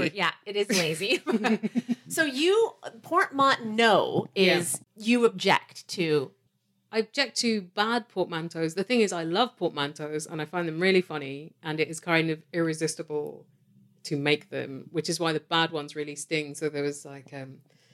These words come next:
Speaker 2: uh, I've been collecting them over the years, and people send me pictures, and, and sometimes, um, that is what gets me through the day. <laughs> This is a ridiculous portmanteau. There are a lot of food ones. Um, uh, I was sent brocoslaw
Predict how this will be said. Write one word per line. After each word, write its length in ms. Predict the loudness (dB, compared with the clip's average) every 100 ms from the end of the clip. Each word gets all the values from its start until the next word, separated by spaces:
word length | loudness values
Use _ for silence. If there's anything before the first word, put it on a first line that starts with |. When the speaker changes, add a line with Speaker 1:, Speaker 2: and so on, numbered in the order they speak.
| _ _ _ -4
Speaker 2:
uh, 140 | -2 -2
I've 140 | 0
been 160 | 0 0
collecting 400 | 0 -2 -2 -8
them 80 |
over 140 | -6 -4
the 100 | -2
years, 160 | -2
and 100 | -4
people 220 | -12 -6 -4
send 180 | -4
me 120 | -6 -4
pictures, 500 | -4 -2 -8 -6 -8
and, 240 | -6 -6
and 240 | -6 -6
sometimes, 840 | 0 0 0 -4 -4 -6 -12 -14 -14 -12
um, 340 | -12 -12 -20 -20 _ _
that 160 | -4 -2
is 180 | -4 -4
what 200 | -6 -4
gets 180 | -6 -6
me 80 |
through 220 | -2 0 0
the 80 |
day. 200 | 0 -4 -6
<laughs> 100 | -6
This 320 | -4 -2 -2
is 120 | -2
a 20 | -2
ridiculous 500 | -2 -6 -4 -6 -4
portmanteau. 600 | -6 -2 -2 0 -2 -2 -10 -10 -2
There 100 | 2
are 40 | 4
a 20 |
lot 160 | 4
of 120 | 2 0
food 280 | -2 0
ones. 500 | 0 -2 -4 -10 -14 -6
Um, 460 | -2 0 0 -4 -8 _ _ _ _ _ -10
uh, 240 | -10 -10 -16 _ _ -14
I 40 |
was 100 | -4
sent 300 | -2 -2 -6 _
brocoslaw 800 | 2 4 4 2 4 2 0 -2